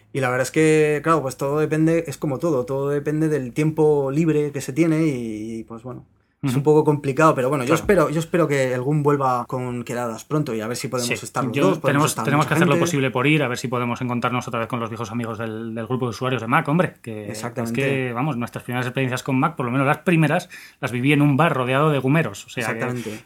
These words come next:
Speaker 2: eso hay que, eso hay que rememorarlo.
Speaker 1: Y voy a aprovechar el último mensaje, es de Maugan,
Speaker 2: Hombre.
Speaker 1: que, eh, Félix, que lo conocimos, lo desvirtualizamos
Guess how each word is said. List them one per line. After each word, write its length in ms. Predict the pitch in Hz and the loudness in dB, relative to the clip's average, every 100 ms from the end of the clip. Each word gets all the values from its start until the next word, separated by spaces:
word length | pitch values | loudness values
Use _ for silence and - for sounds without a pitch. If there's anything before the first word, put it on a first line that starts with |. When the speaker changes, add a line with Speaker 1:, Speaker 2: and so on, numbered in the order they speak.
| - | -10
Speaker 2:
eso 220 | 135 139 | -6 -2
hay 100 | 135 | -2
que, 300 | 131 120 117 | -2 -4 -4
eso 120 | 113 | -4
hay 40 | 131 | -2
que 220 | 123 117 | -2 -2
rememorarlo. 540 | 113 113 110 135 120 - _ _ - | -2 -4 -2 -4 -4 -12 _ _ -2
Speaker 1:
Y 140 | 143 | 2
voy 160 | 143 160 | 6 6
a 20 | |
aprovechar 600 | 202 202 180 202 202 214 | 6 2 2 2 2 0
el 340 | 151 139 139 135 | 0 0 0 0
último 280 | 156 156 165 | 0 4 4
mensaje, 360 | 143 139 175 151 | 4 2 0 0
es 80 | 139 | -2
de 100 | 127 | -2
Maugan, 600 | 127 123 160 185 208 - _ _ - | 0 0 2 2 0 -6 _ _ -10
Speaker 2:
Hombre. 380 | 120 110 101 - | -6 -6 -10 -8
Speaker 1:
que, 280 | - 143 165 | 2 4 4
eh, 180 | - 123 | 2 -4
Félix, 520 | - 143 143 156 - | 0 2 2 0 -4
que 120 | - | -6
lo 80 | 117 | -4
conocimos, 640 | 117 117 143 139 135 123 123 | -4 -4 -2 -2 -2 -6 -4
lo 140 | 127 | -2
desvirtualizamos 1120 | 139 131 156 143 156 143 156 165 151 127 - | -2 2 2 4 0 0 0 0 0 -4 -14